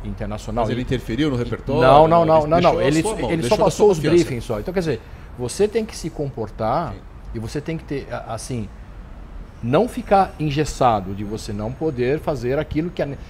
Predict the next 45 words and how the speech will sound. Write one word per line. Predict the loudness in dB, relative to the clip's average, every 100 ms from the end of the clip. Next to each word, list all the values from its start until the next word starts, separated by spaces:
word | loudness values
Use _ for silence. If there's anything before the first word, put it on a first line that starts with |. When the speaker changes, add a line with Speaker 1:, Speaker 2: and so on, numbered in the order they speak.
| -14 -4
Speaker 1:
que |
a | -4
festa | 0 0 0 -2
necessita. | -4 -4 -4 -6 -4 -2 -2 -4
Speaker 2:
Sim, | -6 -8 -6
Speaker 1:
Você | -4 -4
Speaker 2:
sim. | -2 -2
Speaker 1:
sente | -2 -2
como | -4 -4
D | -4
J | -4 -2 -2
e | -2
na | -2 -2
pele | 0 0 0 -4 -10 -16 -16 -8
que |
uma | -4 -2
pessoa | -4 -4 -2 0
vá | 4 2
te | 2 -8
pedir | -10 -6 -4
qualquer | -4 -2 -2 0
outro | 0 -2 -8
estilo | -8 -6 -4 -4
de | -4
música | -2 -2 -2 -6 -12 -14 -12 -12
e |
que | -8
você | -8 -4
não | -4 -4
fique | -6 -10 -8 -12 -12 -14 -18 -12
engessado. | -8 -6 -4 -4 -4 -8 -18 -20 -18 -18 -16 -8
Volto | -6 -6
a |
dizer, | -8 -8 -6 -6 -10 -18 -18 -18 -16 -8
eles | -6 -6 -6
vão, | -4 -2 -4 -6 -12 -16 -16 -16 -18 -20 -18 -14 -6
obviamente | -4 -4 -6 -8
numa | -6
reunião, | -6 -4 -6
foi | -6 -10
o |
que | -8
o |
Val | -6 -6
falou, | -4 -4 -6